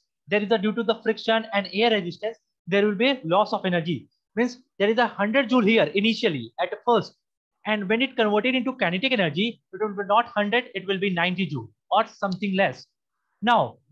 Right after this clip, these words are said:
if we again ninety joule convert, this converted into potential energy, not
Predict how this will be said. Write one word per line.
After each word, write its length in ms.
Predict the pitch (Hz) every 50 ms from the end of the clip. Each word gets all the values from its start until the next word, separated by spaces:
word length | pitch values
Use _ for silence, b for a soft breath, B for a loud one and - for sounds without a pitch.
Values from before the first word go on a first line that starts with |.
| _ _ _ -
if 160 | 214 226 233
we 160 | 262 269 269
again 480 | - 208 208 196 247 269 285 262 - - _ _ _ _ -
ninety 340 | 180 196 202 214 208 254
joule 220 | 247 202 247 247 -
convert, 300 | 233 226 214 220 220 - - _ _ -
this 240 | 170 233 240 - - _ _
converted 420 | - 214 208 208 214 208 240 240 220
into 160 | 233 208 226
potential 460 | - - 185 165 180 185 170 240 233
energy, 400 | 240 226 208 202 240 233 220 - _ _ -
not 260 | 151 175 196 233 240